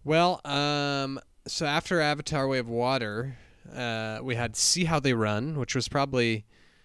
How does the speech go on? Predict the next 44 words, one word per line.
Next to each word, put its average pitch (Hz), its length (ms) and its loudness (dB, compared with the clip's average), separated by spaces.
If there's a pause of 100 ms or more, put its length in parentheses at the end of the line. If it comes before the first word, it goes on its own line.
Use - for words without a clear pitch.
(300)
my 113 180 0
biggest, 120 720 0 (120)
like, 107 400 -6 (160)
movie 139 420 -2
that 120 120 -4
came 135 200 -4
out 120 120 -2
of 117 80 -4
nowhere 117 720 -2
and 123 220 -6
was 117 180 -4
act-, 120 260 -8
and 127 200 -8
was 117 160 -14
really 120 240 -8
good. 117 400 -10 (520)
Um, 110 280 -8
it's 123 120 -12
kinda 139 340 -8
like 160 140 -4
a 156 60 -2
whodunit, 120 680 0
kind 127 180 -6
of 117 60 -6
also 127 280 -4
a 135 40 -6
comedy. 117 540 -6
It's 113 160 -6
really 135 520 2
clever, 113 680 0 (480)
um, 110 600 -2
really 127 380 2
witty, 120 640 2 (380)
and 117 880 -2
I 117 180 -2
had 135 100 2
a - 20 2
really 160 160 2
good 170 100 0
time 214 160 2
with 165 100 0
it. 104 120 -4
It's 113 140 -10
super, 131 340 -6